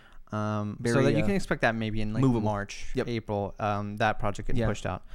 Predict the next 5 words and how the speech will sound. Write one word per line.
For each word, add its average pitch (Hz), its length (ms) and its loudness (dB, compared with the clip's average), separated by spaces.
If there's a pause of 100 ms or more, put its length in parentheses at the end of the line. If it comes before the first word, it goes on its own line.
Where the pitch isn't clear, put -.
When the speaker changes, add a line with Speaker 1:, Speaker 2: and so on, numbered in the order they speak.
(400)
Speaker 1:
Um, 127 520 2 (680)
and 135 100 4
then, 127 340 4
of - 200 -4
course, - 560 0